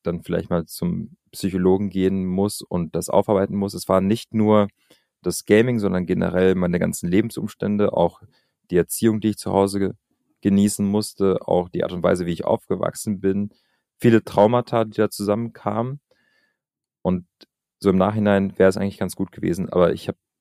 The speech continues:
mich nie überwinden können, diesen Schritt zu gehen. Das ist etwas, was mich tatsächlich heute auch noch beschäftigt, auch jetzt abseits der Gaming-Sucht, dass ich halt immer wieder sehr, sehr viele negative Gedanken bei mir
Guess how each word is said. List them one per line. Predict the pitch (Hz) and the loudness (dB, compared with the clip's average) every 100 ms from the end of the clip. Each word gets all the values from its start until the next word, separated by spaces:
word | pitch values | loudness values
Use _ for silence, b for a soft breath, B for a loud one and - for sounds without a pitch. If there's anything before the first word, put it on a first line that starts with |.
| _ _ _ _ _ _ _ - | _ _ _ _ _ _ _ -8
mich | 90 - - - _ _ | -6 -6 -12 -20 _ _
nie | 101 101 110 | 2 4 4
überwinden | 101 92 87 92 - 85 | 4 2 2 0 -4 -12
können, | - 85 82 - - _ | -4 -2 -2 -8 -14 _
diesen | 98 87 87 | -4 -4 -4
Schritt | - 90 - | -4 -6 -4
zu | - 82 | -6 -4
gehen. | 87 87 87 107 _ b b b b b - | -2 -2 -2 -6 _ b b b b b 0
Das | 95 | 0
ist | 104 | 2
etwas, | 101 95 107 | 0 2 0
was | 110 - | -2 -4
mich | 90 | -4
tatsächlich | 95 90 87 - - | -4 -4 -6 -8 2
heute | 104 107 - | 4 6 4
auch | 80 | 0
noch | 76 | -4
beschäftigt, | - 82 85 82 90 - | -8 -4 -4 -2 -4 -2
auch | - 82 | -2 0
jetzt | 87 87 - - _ _ | -2 -4 -8 -14 _ _
abseits | 101 - 95 - | 0 2 0 0
der | 90 | -2
Gaming-Sucht, | - 92 95 92 92 95 - _ _ _ _ - | 0 0 0 0 0 -2 -4 _ _ _ _ -8
dass | 80 | -4
ich | 90 - 82 | -4 -6 -2
halt | 85 82 - - _ _ _ _ _ _ _ | 0 0 -4 -20 _ _ _ _ _ _ _
immer | 101 104 90 | 2 4 4
wieder | 92 90 92 90 | 4 4 4 4
sehr, | 95 90 | 4 4
sehr | 92 | 2
viele | 104 90 87 | 0 0 2
negative | 90 90 87 - 85 | 2 2 0 -2 -2
Gedanken | 85 85 87 - 85 | -2 0 0 -2 -2
bei | 82 | -2
mir | 85 82 80 | 0 -2 -4